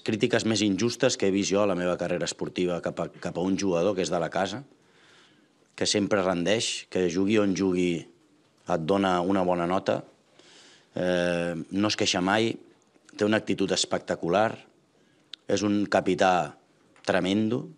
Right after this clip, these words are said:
com mira per l'equip, és altruista, és una persona molt altruista, que té molta empatia amb el,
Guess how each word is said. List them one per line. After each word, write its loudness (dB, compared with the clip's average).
com 0
mira 0
per 0
l'equip, -2
és 0
altruista, 0
és 0
una -2
persona -2
molt 0
altruista, -2
que 0
té 0
molta 0
empatia 2
amb 0
el, -2